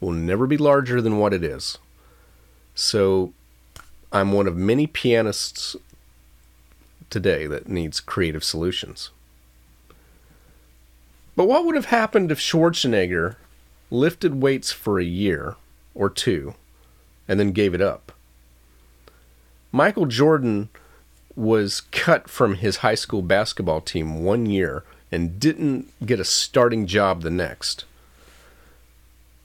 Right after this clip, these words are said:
What if he said it wasn't worth it and gave up? What if the four-minute m-, mile runner would rather just swim and doesn't actually like running?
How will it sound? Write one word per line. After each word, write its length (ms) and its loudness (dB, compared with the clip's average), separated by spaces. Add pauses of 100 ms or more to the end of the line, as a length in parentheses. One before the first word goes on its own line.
(420)
What 180 2
if 100 -4
he 120 0
said 260 4
it 80 0
wasn't 260 2
worth 240 0
it 160 -4
and 200 -2
gave 240 2
up? 320 -2 (1120)
What 280 4
if 180 -6
the 100 2
four-minute 920 2
m-, 320 -4 (340)
mile 480 2
runner 560 0 (1600)
would 180 -2
rather 260 2
just 460 -4
swim 600 -2 (240)
and 140 -8
doesn't 260 -4
actually 340 -4
like 320 -2
running? 300 -8